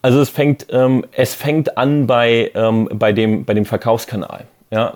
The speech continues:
also wo, wo möchte ich, dass meine Kunden die Produkte kaufen? Und, äh, und in Deutschland war auch das, äh, die Ambition auch von, von den Investoren und, äh, und von den,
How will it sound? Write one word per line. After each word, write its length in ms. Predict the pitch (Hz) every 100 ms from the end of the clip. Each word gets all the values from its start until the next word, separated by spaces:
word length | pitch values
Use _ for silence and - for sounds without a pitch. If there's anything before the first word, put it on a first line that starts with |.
| 113
also 320 | 113 101 95
wo, 400 | 117 135 110 104
wo 140 | 127
möchte 360 | 135 123 - 123
ich, 280 | - 110 -
dass 160 | 110
meine 240 | 110 104 107
Kunden 260 | 123 113
die 80 | 101
Produkte 380 | 95 104 110 107
kaufen? 420 | 101 - 107 107 - - _
Und, 380 | - 110 104 -
äh, 260 | 104 101 101 -
und 120 | 110
in 80 | 101
Deutschland 460 | 98 104 123 117
war 80 | 104
auch 120 | 101
das, 300 | - 98 - 104
äh, 180 | 98 92 - - -
die 80 | 113
Ambition 480 | 107 95 - 117 113
auch 100 | -
von, 240 | 110 104
von 140 | -
den 100 | 107
Investoren 840 | 98 101 98 - 143 135 131 127 120
und, 320 | 95 101 98
äh, 240 | 98 98 92 -
und 220 | 95 90
von 200 | 104 95
den, 240 | 95 90